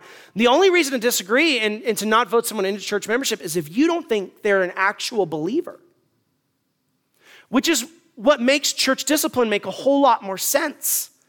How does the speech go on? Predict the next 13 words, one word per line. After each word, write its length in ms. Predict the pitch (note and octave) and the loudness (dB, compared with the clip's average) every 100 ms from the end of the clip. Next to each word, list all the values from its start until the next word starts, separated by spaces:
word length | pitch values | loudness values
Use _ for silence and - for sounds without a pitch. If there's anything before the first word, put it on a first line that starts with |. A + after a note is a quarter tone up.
| _ - _ | _ -20 _
Because 360 | - - F3+ - - | -2 0 0 0 -6
some 320 | - - D4+ E4+ | -2 2 2 2
churches, 380 | D4 C4+ A3+ | 0 0 -2
they 100 | G3+ | -2
practice 360 | A3 A#3+ A3+ G#3 | 0 0 0 -6
church 260 | - A3 A3 | -6 -6 -4
discipline 320 | A#3 - G#3+ | -8 -2 -2
as, 80 | G3 | 0
like, 140 | F#3+ | -2
a 60 | F#3+ | 0
really 240 | G#3 A#3 | 0 0
serious 500 | - - A3 F#3+ - | -2 0 0 0 -2
scolding 520 | - A3+ A3 E3+ G#2+ | 0 2 2 0 -6